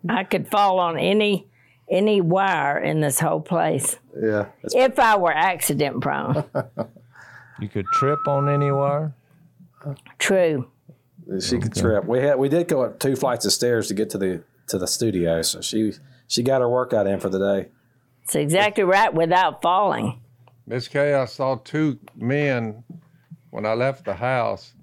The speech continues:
Speaker 4: They were dragging a, uh, trying to drag a washing machine out of a truck and get it in the,
Speaker 1: <laughs>
Speaker 4: in the back room of the house back there.
Speaker 1: Good luck.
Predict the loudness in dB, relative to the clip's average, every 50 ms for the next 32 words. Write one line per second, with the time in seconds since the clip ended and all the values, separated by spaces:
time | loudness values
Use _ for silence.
0 | -20 -20 -20 -20 -20 -20 -20 -12 -6 -4 -2 -2 0 0 0 -2 -2 -2 -4 -8
1 | -8 -12 -20 _ _ -20 -20 -20 _ -20 -20 -20 -20 -20 -14 -8 -4 0 0 2
2 | 2 2 2 0 0 0 0 0 0 -2 -4 -8 _ _ _ _ _ _ _ _
3 | _ _ _ _ _ -4 -2 0 0 0 0 0 -2 -4 -10 _ _ _ _ _
4 | _ _ -6 -4 -2 0 0 -2 -2 -4 -4 -2 -2 -2 -2 -2 -6 -10 -20 -16
5 | -6 -2 0 0 0 0 -2 -2 -2 -2 -2 -2 -2 -4 -4 -6 -4 -6 -6 -4
6 | -4 -4 -2 -2 -2 -2 -2 -2 -2 -2 -2 -4 -4 -6 -6 -6 -4 -2 -2 -2
7 | -4 -6 -12 -20 _ _ _ _ _ _ _ _ _ _ _ _ _ -12 -10 -10
8 | -10 -10 -6 -4 -2 -2 0 2 2 2 2 2 2 0 0 0 0 0 0 0
9 | 0 0 -4 -8 -10 -14 _ -20 -10 -4 -2 -2 -2 -2 -4 -4 -4 -2 -2 -2
10 | -2 -2 -2 -2 0 0 0 -2 -2 -4 -4 -4 -2 -2 -2 -2 -2 -4 -4 -4
11 | -8 _ _ -20 -20 _ _ _ -20 -20 -20 -20 -20 -20 -18 -18 -18 -6 -2 0
12 | 2 2 2 2 4 4 4 4 4 2 0